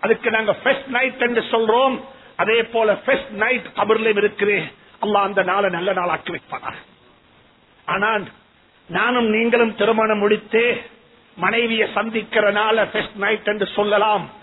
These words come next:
ஆனா எல்லாருக்கும் அது ஃபர்ஸ்ட் நைட் அல்ல, அது எல்லாருக்கும் ஃபர்ஸ்ட் நைட் அல்ல.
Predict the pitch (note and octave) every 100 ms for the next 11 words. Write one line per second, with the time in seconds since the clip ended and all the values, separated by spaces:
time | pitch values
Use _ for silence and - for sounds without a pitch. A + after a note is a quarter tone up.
0 | - - F#3 G3 E3 G3 G#3 G#3 G#3+ F#3+
1 | E3+ F3 - F#3 F#3 - E3+ E3 D3 -
2 | - - _ _ _ _ _ _ _ _
3 | _ _ _ _ _ _ _ _ _ _
4 | E3 F#3 A3 C4+ C4+ C4+ - A#3 - B3+
5 | C#4 - B3 C#4